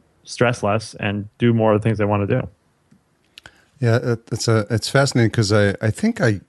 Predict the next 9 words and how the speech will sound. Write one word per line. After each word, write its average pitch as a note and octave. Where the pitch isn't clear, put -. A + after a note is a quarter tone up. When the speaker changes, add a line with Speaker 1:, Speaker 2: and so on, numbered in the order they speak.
Speaker 2:
sort B2+
of -
joined A#2+
you, G#2+
um, F#2+
in A#2
the, B2+
in A#2+
your G#2